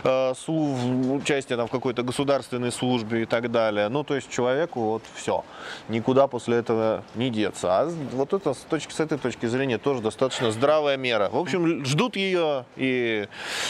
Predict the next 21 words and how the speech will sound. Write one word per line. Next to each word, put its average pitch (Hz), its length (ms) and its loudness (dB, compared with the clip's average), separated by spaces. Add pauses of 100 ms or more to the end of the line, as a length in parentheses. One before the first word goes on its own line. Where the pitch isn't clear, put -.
(100)
граждане, 143 500 2
которым 127 340 0
жрать 139 300 2
нечего, 123 320 0
которые 120 360 0
булочки 214 380 0
в 196 60 -2
магазине 185 400 0
воруют, 165 600 2
ждут 131 480 -2
её 113 180 2
и 107 40 -2
цыгане 196 600 2
на 175 380 4
наших 165 380 -2
многочисленных 147 720 0
вокзалах, 135 540 0
ждёт 175 240 -2
её 170 300 0
и 147 40 0
бизнес. 147 420 -2